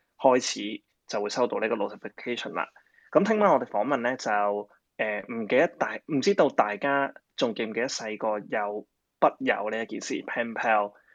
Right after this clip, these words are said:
噉我哋聽晚嘅訪問正正就係一隻 pen pal app 嘅創辦人，噉啊，呃，Kelvin Wong。噉佢哋做嗰隻 app 呢，就叫 Slowly。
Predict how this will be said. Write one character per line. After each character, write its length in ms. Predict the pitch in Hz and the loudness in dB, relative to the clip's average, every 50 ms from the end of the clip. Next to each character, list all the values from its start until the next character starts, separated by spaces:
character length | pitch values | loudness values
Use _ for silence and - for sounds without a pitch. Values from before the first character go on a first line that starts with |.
| _ _ _ | _ _ _
噉 180 | 127 135 160 143 | 2 2 4 4
我 100 | 117 110 | 4 2
哋 100 | - 107 | 2 -2
聽 220 | - 147 143 147 | -4 -4 -2 0
晚 220 | 147 143 143 143 131 | 2 2 2 2 2
嘅 140 | 123 104 - | 0 -2 0
訪 160 | - 107 113 | -2 -2 -2
問 160 | 120 110 104 | -2 -6 -6
正 200 | - 113 110 110 | -6 -6 -6 -6
正 200 | 104 113 110 107 | -6 -6 -6 -6
就 100 | 104 - 104 | -6 -6 -8
係 420 | - - 123 113 104 101 104 101 - _ _ _ _ | -6 -2 0 0 0 0 -2 -6 -12 _ _ _ _
一 80 | - 165 165 | 2 2 2
隻 140 | 160 - 113 - - | 2 2 -2 -4 -4
pen 340 | - - 160 160 156 160 | 0 2 4 4 4 0
pal 300 | 151 147 156 147 147 - - | -2 0 0 0 0 2 0
app 240 | 139 139 143 139 - _ _ _ _ _ _ | 2 2 2 0 -2 _ _ _ _ _ _
嘅 380 | - 131 113 107 107 104 104 - - _ | -2 2 2 4 4 2 0 -2 -8 _
創 280 | - - - 123 113 113 | -10 -6 -4 -2 -2 0
辦 220 | 110 104 104 110 | -2 -2 -2 -4
人， 200 | - - - - - _ _ _ _ _ | -4 -6 -6 -8 -12 _ _ _ _ _
噉 180 | - 127 139 160 | 0 0 2 4
啊， 360 | 143 120 110 107 104 101 101 - _ _ _ _ _ | 4 4 2 2 0 -2 -2 -6 _ _ _ _ _
呃， 180 | - - - - | -4 -4 -4 -4
Kelvin 300 | - - 139 139 147 131 | -2 -2 -2 -2 -2 -2
Wong。 340 | 127 123 120 120 117 123 - _ _ _ _ _ _ | 0 2 2 2 0 -2 -8 _ _ _ _ _ _
噉 200 | 139 160 196 - | 2 2 2 0
佢 160 | - 131 117 | 0 0 0
哋 120 | 117 113 - | 0 0 0
做 160 | - 113 104 | -2 -2 0
嗰 140 | 104 113 123 | -2 -2 -2
隻 220 | - 123 101 - _ _ _ _ | -2 -4 -4 -4 _ _ _ _
app 280 | 151 143 143 143 - 143 | 4 4 4 2 0 -6
呢， 120 | 143 139 | -8 -8
就 120 | - - 104 | -10 -12 -12
叫 120 | - 117 | -10 -10
Slowly。 640 | 110 - - 135 127 123 120 120 117 - - 147 - | -10 -8 -2 0 2 2 2 0 -2 -6 -10 -12 -16